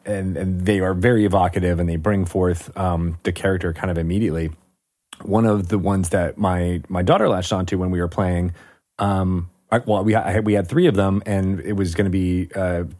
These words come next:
two experts and a spellcaster. And I was like, "Yeah, you really kinda need," 'cause you were, she was playing a wizard. I was like, "It'd be nice to have someone who's, who's there to bash us." So I just ended up taking one of them and turning it into a warrior,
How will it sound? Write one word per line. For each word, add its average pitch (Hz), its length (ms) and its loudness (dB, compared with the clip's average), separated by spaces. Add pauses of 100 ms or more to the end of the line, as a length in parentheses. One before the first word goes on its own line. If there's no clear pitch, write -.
(440)
two 165 200 2
experts 113 400 2
and 98 60 0
a 87 40 0
spellcaster. 85 520 0
And 80 80 -2
I 85 40 0
was 90 60 -2
like, 95 160 -4
"Yeah, 160 280 0
you 151 160 2
really 180 200 2
kinda 135 200 2
need," 107 220 0
'cause 98 120 -2
you 107 80 2
were, 139 140 0
she - 120 -2
was 117 100 2
playing 110 180 2
a 98 40 2
wizard. 98 300 2
I 95 40 2
was 92 100 0
like, 92 140 -4 (340)
"It'd 143 80 2
be 151 60 6
nice 147 180 4
to 117 100 2
have 101 200 2
someone 104 220 2
who's, 92 280 0
who's 95 220 -2
there 92 180 2
to 87 80 -2
bash 87 260 -2
us." 90 60 -2
So 98 80 2
I 101 60 2
just 92 140 -2
ended 92 160 2
up 80 40 -6
taking 92 280 0
one 87 120 2
of 82 80 0
them 85 160 0
and 85 140 0
turning 87 240 -2
it 101 60 2
into 131 300 4
a - 40 6
warrior, 104 520 4